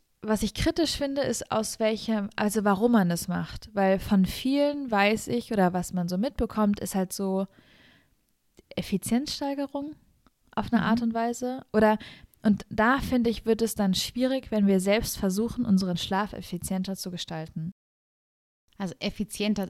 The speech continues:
Speaker 2: im Sinne von, dass man kürzer schläft oder wie? Oder effektiv, was meinst du damit?
Speaker 1: Mm, so effektiv zu schauen, hab ich genug geschlafen? Also ich,
Speaker 2: Mhm.
Speaker 1: d-, da fehlt es mir noch ein bisschen der Punkt, ich finde zum Beispiel,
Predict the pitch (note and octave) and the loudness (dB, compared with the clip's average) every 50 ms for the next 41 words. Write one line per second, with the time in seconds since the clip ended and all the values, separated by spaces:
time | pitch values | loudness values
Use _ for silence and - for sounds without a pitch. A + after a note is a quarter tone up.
0 | - F3+ F#3 F#3 E3+ F3+ F#3+ F#3 F#3 F3+ - - F#3+ F3+ F3+ F3 - - E3+ E3+ | -4 -2 -2 -2 0 -2 -2 -2 -2 -4 -6 -6 -6 -6 -6 -6 -6 -6 -8 -6
1 | - - A#3 A#3 A#3+ - C#4+ C#4 C4 - - C4 C4+ C#4 C#4 - - G3+ F3+ F#3+ | -6 -4 -4 -4 -4 -6 -10 -10 -10 -10 -10 -10 -8 -8 -8 -8 -8 -8 -6 -6
2 | F#3 F3+ E3+ F3+ F3+ F3+ F3+ F3+ F3+ F3 _ _ _ _ _ _ _ _ _ _ | -6 -6 -6 -6 -6 -6 -6 -6 -8 -10 _ _ _ _ _ _ _ _ _ _
3 | _ _ _ _ _ _ - - - G3+ F#3 F#3+ F3+ - - F#3+ - - - F#3+ | _ _ _ _ _ _ -20 -14 -10 -8 -8 -6 -8 -8 -10 -10 -12 -14 -18 -16
4 | F3+ G3 G3+ F#3 - G3 G3+ F#3+ - G#3+ A3 A#3 A#3 G#3 G#3 G#3+ G#3+ G#3+ G#3+ G#3+ | -12 -12 -12 -8 -8 -8 -8 -8 -10 -8 -6 -2 0 2 2 2 2 2 2 0
5 | G3+ - _ _ _ _ _ _ - - - _ _ _ _ _ - _ _ _ | -2 -4 _ _ _ _ _ _ -14 -14 -14 _ _ _ _ _ -20 _ _ _
6 | _ _ _ _ _ - - G3+ A3 A3+ A3 - - G3+ - A#3 A3+ G#3+ - - | _ _ _ _ _ -14 -6 -2 0 2 2 2 2 0 2 0 0 -2 -2 -6
7 | - - C4+ B3 - - - - B3+ A3+ - - - A3 G#3+ A3+ A#3+ B3+ C4+ C4 | -8 -6 -6 -6 -6 -8 -10 -6 -6 -4 -4 -2 -2 0 0 0 0 -2 -4 -6
8 | C4 - - - - - - A3+ - A#3+ A3 - - A3+ G#3+ G#3+ F#3+ - - F#3+ | -8 -12 -16 -18 -14 -10 -10 -8 -6 -6 -8 -6 -6 -4 -4 -4 -6 -6 -6 -6
9 | - - G#3+ G3 G3 G3 F#3 - - E3+ E3 - F#3+ G3 G#3+ G#3+ - - - - | -4 -2 -2 -2 -2 -2 -4 -6 -10 -10 -6 -4 -4 -2 -2 -2 -4 -6 -8 -4
10 | - F#3+ F3 G#3 G#3+ - - - - - _ _ - - - G3 A3 A3+ - - | -4 -2 0 0 -2 -2 -4 -8 -20 -20 _ _ -8 -2 2 4 4 4 2 2
11 | - C#4 D4 D4+ D4 - - C4 A#3+ A#3 A3 A3 A3+ G#3 G3 A#3 B3+ C#4 - - | 2 2 2 2 -2 -4 -4 -2 -2 -2 -2 0 -2 -2 -2 -2 -2 -2 -2 -4
12 | - D4 C#4 C#4+ D4 D4+ D#4 E4 D#4+ C#4+ - A3 G#3 G3+ - - C4 C4+ D4+ D4+ | -4 -2 -2 -2 -2 -2 -6 -8 -6 0 2 2 4 4 4 2 2 2 0 0
13 | - - G#3+ - - C4 C4 C4+ C4 B3 - - B3 A3 A3+ A3+ A3+ G#3+ - - | -8 -6 -8 -6 -4 -4 -4 -4 -4 -4 -4 -6 -4 -2 0 0 0 -2 -4 -4
14 | A#3+ A#3 | -6 -6